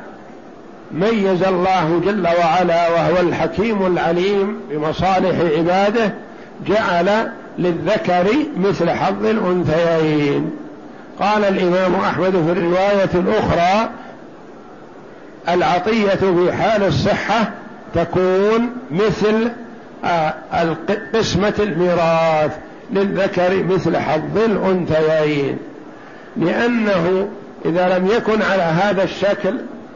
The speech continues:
قد يتخذها بعض الناس حيلة للتسوية بين الذكر والأنثى فيما يبقى وفيما،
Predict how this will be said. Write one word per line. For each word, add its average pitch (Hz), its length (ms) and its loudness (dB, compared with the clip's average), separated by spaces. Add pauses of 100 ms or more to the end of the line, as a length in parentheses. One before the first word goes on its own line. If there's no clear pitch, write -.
(160)
قد 208 160 0
يتخذها 208 1000 2
بعض 196 380 0
الناس 196 720 2 (320)
حيلة 185 540 2 (420)
للتسوية 202 800 2
بين 196 240 2
الذكر 202 500 2 (140)
والأنثى 233 880 2 (360)
فيما 226 460 2
يبقى 196 640 2
وفيما، 190 720 2